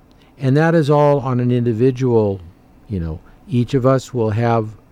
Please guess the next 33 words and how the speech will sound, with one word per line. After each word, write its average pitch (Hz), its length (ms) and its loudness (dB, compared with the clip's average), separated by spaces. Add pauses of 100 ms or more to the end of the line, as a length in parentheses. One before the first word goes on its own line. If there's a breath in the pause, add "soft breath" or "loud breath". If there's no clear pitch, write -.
(640)
some 165 400 2
degree 143 380 2
of 131 100 0
purification, 127 960 -2
some 113 380 -2
little, 143 380 0
some 143 360 0
greater. 139 420 2 (800 soft breath)
And 110 160 -2
that 120 260 0
will 123 140 -2
determine 110 580 -2
when 104 240 0
they 104 140 0
go 98 300 -2
into 104 520 -4
the 90 120 -8
presence 98 760 -8 (560 soft breath)
of 92 180 -2
the 90 80 -8
Father. 90 520 0 (1300 loud breath)
So 139 360 2
that 143 380 0
is 160 140 0
what's 165 300 0
gonna 143 200 -2
happen 143 400 0
to 131 160 -2
our 120 160 2
soul. 160 560 2
There 123 360 2
are 117 80 2
those 117 580 0